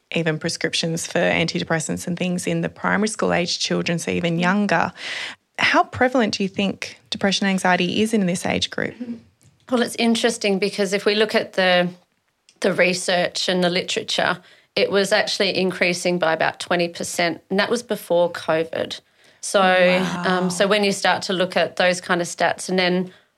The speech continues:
Speaker 2: what might be now, and I think we'll start to see those rates really increase as well. So, so we are seeing that they're, yeah, definitely increasing.
Speaker 1: So seeing them increasing as a spin-off from covid or just general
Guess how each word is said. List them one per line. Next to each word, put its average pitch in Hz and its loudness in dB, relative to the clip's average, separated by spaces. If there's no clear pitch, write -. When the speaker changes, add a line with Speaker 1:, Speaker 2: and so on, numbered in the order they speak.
Speaker 2:
what 190 0
might 180 2
be 165 0
now, 175 4
and 175 0
I 180 2
think 170 -2
we'll 170 -2
start - 0
to 185 -8
see 170 0
those 160 -2
rates - -2
really 180 0
increase 294 0
as 233 -6
well. 254 2
So, 185 2
so - -4
we 185 2
are 180 4
seeing 170 0
that - -4
they're, 165 2
yeah, 185 -2
definitely 180 -4
increasing. 196 -6
Speaker 1:
So 202 4
seeing 196 0
them 180 2
increasing 175 0
as 165 2
a 180 -6
spin-off 180 -4
from 165 -4
covid 190 0
or 165 2
just 156 -2
general 151 0